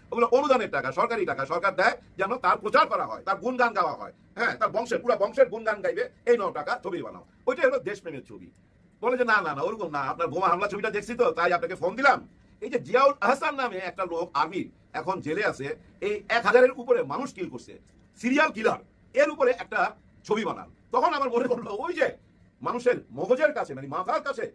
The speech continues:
পিস্তল ঠেকায়, হাতটা এইভাবে রাখা যে গুলি করতো, আর ওই রক্তটা আর মগজগুলো তার হাতে আইসা ছিটকাইয়া পড়লে গরম গরম অনুভব করতো, তার ভিতরে চেতনা আসতো, ওই লোকটাই জিয়াউল আহসান। হ্যাঁ, এই জেলেই আছে।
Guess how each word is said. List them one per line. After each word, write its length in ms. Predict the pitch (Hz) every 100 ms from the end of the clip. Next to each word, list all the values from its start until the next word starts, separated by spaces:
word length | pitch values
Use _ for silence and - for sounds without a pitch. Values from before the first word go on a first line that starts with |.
| _
পিস্তল 300 | - 220 269
ঠেকায়, 300 | 262 226 226
হাতটা 300 | 185 190 190
এইভাবে 280 | 247 190 233
রাখা 220 | 240 240
যে 180 | 247 190 - 131
গুলি 220 | 170 269
করতো, 380 | 320 285 208 - - -
আর 140 | 190
ওই 60 | 208
রক্তটা 400 | 185 196 240 240
আর 120 | 190
মগজগুলো 400 | 220 233 233 233
তার 140 | 208
হাতে 240 | 135 - 233
আইসা 280 | 220 196 - _
ছিটকাইয়া 360 | - 254 254 240
পড়লে 260 | 233 220 165
গরম 300 | 175 233 214
গরম 220 | 214 233
অনুভব 280 | 190 226 -
করতো, 360 | 254 208 - - _
তার 160 | 180 196
ভিতরে 260 | 208 233
চেতনা 400 | 226 - 202 277
আসতো, 320 | 254 180 139 120 _
ওই 140 | 262 285
লোকটাই 420 | 254 - 320 - _ -
জিয়াউল 360 | - 302 294 269
আহসান। 680 | 214 214 214 220 165 - -
হ্যাঁ, 160 | 202 - _ _ -
এই 160 | 294
জেলেই 360 | 185 226 269 170
আছে। 260 | 117 123